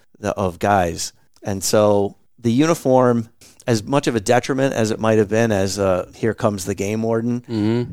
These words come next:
Speaker 1: it got people used to seeing us that way, so that when someone came along in plain clothes, you were totally surprised.
Speaker 2: Yeah.
Speaker 1: You know, it didn't take long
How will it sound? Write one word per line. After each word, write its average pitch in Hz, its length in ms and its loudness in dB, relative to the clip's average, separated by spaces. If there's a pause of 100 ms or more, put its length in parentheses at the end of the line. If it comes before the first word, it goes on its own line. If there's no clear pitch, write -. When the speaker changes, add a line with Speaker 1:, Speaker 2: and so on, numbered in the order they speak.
(100)
Speaker 1:
it 104 140 -4
got 135 260 4
people 123 560 -2
used 127 400 0
to 101 80 0
seeing 123 480 0
us 87 180 -4
that 95 240 -2
way, 87 320 -4 (340)
so - 260 0
that 98 160 2
when 104 160 -2
someone 131 480 0
came 120 240 0
along 110 420 4
in 98 140 -6
plain 113 360 -2
clothes, 113 560 0 (480)
you 107 340 -2
were 110 140 0
totally 139 640 2
surprised. - 800 -6
Speaker 2:
Yeah. 104 440 4
Speaker 1:
You 113 100 -2
know, 107 280 0
it 113 120 -4
didn't 170 240 4
take 156 280 2
long 101 480 2